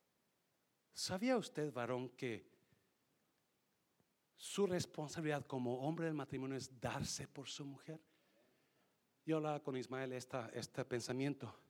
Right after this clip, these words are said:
Le decía, "Había un cerillo y una vela. Y el cerillo,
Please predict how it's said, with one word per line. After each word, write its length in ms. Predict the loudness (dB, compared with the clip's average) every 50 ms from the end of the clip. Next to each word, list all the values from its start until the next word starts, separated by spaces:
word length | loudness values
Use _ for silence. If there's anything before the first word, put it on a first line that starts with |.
| _ _ _ -20 -20 -20 -20 -20 -20 -20 -20 -20 _ _ _ _
Le 100 | 0 0
decía, 320 | 2 0 2 2 2 4 4
"Había 220 | 4 4 4 6
un 120 | 6 4 2
cerillo 580 | 0 -2 -2 -2 -2 -2 -4 -4 -6 -8 -8 -10 -16 -20 -20 -20 _ _ _ _ _ -20 -20 -20 -20 -20 -12 -6
y 140 | -2 0 2
una 240 | 2 0 0 -2 -2
vela. 280 | -2 -2 -2 -2 -4 -8 -10 -12 -14 -16 -18 -20 -20 -20 -20 -20 _ _ _ _ _ _ _ _ _ _ _ _ _ _ _ _ _ _ _ _ _ _ _ _ _ _ _ _ _ _ _ -4
Y 80 | 0 0
el 100 | 0 0
cerillo, 640 | 0 0 2 2 4 2 2 2 2 0 0 0